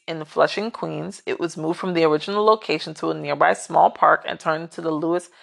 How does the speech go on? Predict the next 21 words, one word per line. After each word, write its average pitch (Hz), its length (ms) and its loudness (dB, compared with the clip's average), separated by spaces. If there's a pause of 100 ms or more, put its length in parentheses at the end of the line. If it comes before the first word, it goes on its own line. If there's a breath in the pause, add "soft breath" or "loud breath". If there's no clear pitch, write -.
(280 soft breath)
H. - 320 0
Latimer 170 460 6
House 156 360 2
Museum 160 540 -4 (100)
in 175 140 -4 (100)
honor 220 340 4
of 151 120 0
the 156 140 -6
inventor. 156 520 -2 (920 soft breath)
Latimer 254 400 6
was 247 120 0
a 196 120 -2
founding 233 520 -2
member 175 360 2
of 165 580 6 (160)
the 165 180 -2
Flushing, 196 540 2
New 185 60 -4
York 180 400 4
Unitarian 180 640 -2
Church. - 560 0